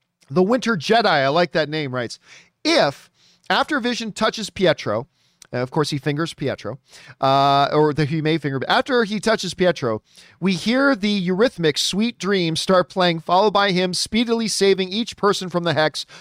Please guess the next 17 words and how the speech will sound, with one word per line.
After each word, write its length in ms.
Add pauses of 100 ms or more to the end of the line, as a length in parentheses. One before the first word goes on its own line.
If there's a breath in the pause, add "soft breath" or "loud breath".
(140 loud breath)
one 200
at 120
a 100
time. 420 (100)
I'm 160
gonna 180
lose 260
my 180
blob. 380
I 80
mean, 180
again, 320 (1500 soft breath)
if 500 (1500)
this 360
is 340
actually 720 (920)
the 560